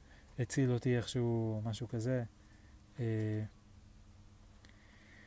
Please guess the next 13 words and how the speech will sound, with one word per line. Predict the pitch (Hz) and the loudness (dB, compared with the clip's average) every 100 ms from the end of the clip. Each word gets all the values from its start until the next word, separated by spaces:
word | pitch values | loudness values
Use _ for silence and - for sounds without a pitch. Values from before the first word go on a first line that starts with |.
| - - - - 113 | -20 -20 -20 -14 -10
ואני | 107 113 113 110 107 107 107 107 - - - - - - - 120 | -2 0 2 2 0 0 -2 -4 -10 -20 -20 -20 -20 -16 -4 2
לא | 123 | 6
יודע | 147 | 6
אם | 170 131 | 6 4
גם | 123 | 2
הוא | 117 165 | 6 8
הרגיש | 170 147 156 - | 8 6 4 2
ממני | 143 139 135 | 2 2 2
משהו | 139 - 135 | 2 0 0
מהקטע | 127 123 - 131 135 | 2 2 2 2 2
הזה | 123 123 | 2 0
של | 113 127 120 | 0 0 2
ה-, | 120 117 | 2 0